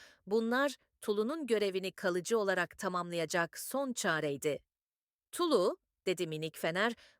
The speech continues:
"bu tohumlar saf huzurdan yapılmıştır. Onları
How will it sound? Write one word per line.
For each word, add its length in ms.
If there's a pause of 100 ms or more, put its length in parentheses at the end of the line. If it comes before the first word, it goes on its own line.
(100)
"bu 120
tohumlar 580
saf 380
huzurdan 500
yapılmıştır. 840 (420)
Onları 500